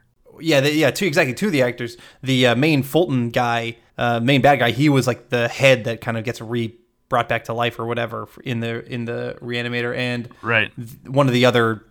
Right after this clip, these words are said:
Speaker 1: doctors was, like, the main doctor guy in, or whatever,
Speaker 2: Yeah.
Speaker 1: in The Reanimator. So, but yeah, also, uh, the director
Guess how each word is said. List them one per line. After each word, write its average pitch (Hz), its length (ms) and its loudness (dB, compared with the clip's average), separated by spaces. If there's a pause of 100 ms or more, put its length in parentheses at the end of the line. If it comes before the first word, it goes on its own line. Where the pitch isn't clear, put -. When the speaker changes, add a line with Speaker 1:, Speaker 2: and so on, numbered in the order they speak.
Speaker 1:
doctors 120 580 -2
was, 117 480 -6
like, - 200 -16
the 123 80 -6
main 117 340 -6 (260)
doctor 110 300 -6
guy 117 280 -8
in, 117 340 -10 (180)
or 113 160 -14
whatever, 117 380 -2
Speaker 2:
Yeah. 117 80 -12
Speaker 1:
in 127 280 -14
The 123 80 -12
Reanimator. 117 500 -8
So, - 220 -12 (360)
but 202 180 -2
yeah, 151 160 4
also, 185 540 4
uh, 135 180 2
the 117 120 -4
director 120 680 -4